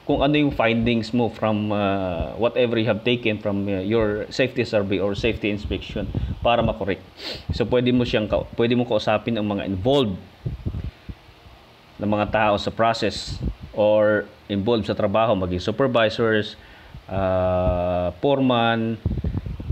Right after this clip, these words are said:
Pwede niyong, pwede mong, uh, pwede mo, pwede mong, uh, pag-uusapan, pwede niyong pag-uusapan yan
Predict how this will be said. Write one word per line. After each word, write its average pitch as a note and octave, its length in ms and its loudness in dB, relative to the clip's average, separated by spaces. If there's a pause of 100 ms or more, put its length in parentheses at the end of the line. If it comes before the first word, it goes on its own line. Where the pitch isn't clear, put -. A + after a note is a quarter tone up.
(440)
Pwede C3+ 200 2
niyong, C#3+ 240 4
pwede C3+ 240 2
mong, B2 480 2
uh, G2+ 560 2 (240)
pwede B2+ 160 2
mo, B2 240 2
pwede B2 200 2
mong, A#2+ 280 0
uh, A2+ 320 2
pag-uusapan, A#2 720 2
pwede A#2 240 2
niyong D#3+ 160 2
pag-uusapan C3+ 640 2
yan G2 200 2